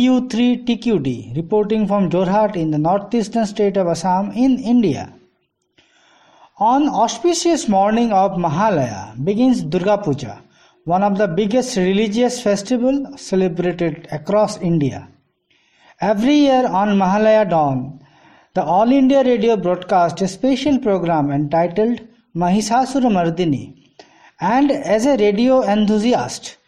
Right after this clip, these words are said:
it has become a habit of many D Xers like me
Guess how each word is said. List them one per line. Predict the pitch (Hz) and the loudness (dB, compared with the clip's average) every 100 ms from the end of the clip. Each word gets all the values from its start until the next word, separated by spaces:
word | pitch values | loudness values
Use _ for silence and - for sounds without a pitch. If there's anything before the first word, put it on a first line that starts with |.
| _ _ - | _ _ -6
it | 185 | -2
has | 214 175 | 0 0
become | 156 196 196 185 | -4 0 0 0
a | 156 | 0
habit | 156 190 254 254 - - _ _ _ _ _ - _ | 0 0 -2 -4 -14 -20 _ _ _ _ _ -20 _
of | 175 175 | -4 -2
many | 175 190 226 254 | 0 0 2 2
D | 190 | 2
Xers | 190 190 - 151 131 | 0 0 -2 -4 -4
like | 170 180 180 | -4 -4 -2
me | 185 180 113 - - | 0 0 -2 -8 -18